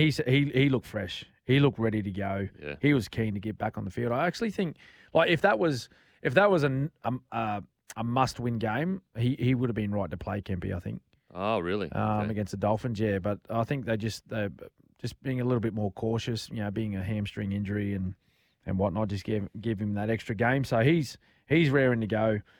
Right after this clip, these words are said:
Speaker 1: Um, <sighs> Yeah, I, I don't like saying this, but th-,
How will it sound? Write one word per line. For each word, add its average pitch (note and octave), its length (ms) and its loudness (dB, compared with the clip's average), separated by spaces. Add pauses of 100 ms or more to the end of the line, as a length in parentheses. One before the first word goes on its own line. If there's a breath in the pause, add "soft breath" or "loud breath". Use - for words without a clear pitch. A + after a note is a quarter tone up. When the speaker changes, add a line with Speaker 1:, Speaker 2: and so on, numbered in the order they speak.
(360 soft breath)
Speaker 1:
Um, G2+ 640 2 (760)
<sighs> F#2+ 60 -8 (760 loud breath)
Yeah, F2 260 -6 (100)
I, A2+ 120 -2 (320)
I A#2 100 -6
don't D3 180 2
like F#2 180 -4
saying F#2+ 260 -6
this, G2 180 -4
but G2 220 -8 (160)
th-, A2 120 -8